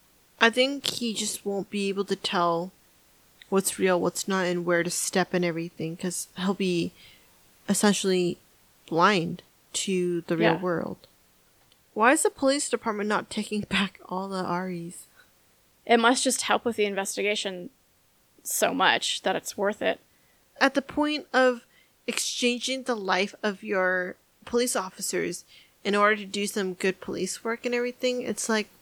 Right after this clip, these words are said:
Speaker 1: how do you balance that?
Speaker 2: Maybe it's like we mentioned, that he's just so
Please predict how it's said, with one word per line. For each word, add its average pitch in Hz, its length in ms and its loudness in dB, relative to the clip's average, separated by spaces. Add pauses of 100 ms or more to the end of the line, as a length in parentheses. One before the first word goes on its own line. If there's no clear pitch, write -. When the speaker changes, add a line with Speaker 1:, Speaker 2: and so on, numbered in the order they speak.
(280)
Speaker 1:
how - 160 -2
do 233 40 4
you 233 120 2
balance 214 480 0
that? 180 300 -4 (760)
Speaker 2:
Maybe 233 240 4
it's 254 180 2
like 214 220 2
we 208 120 0
mentioned, 202 520 -4
that 185 160 -2
he's 208 240 -8
just 208 180 -6
so 190 480 -2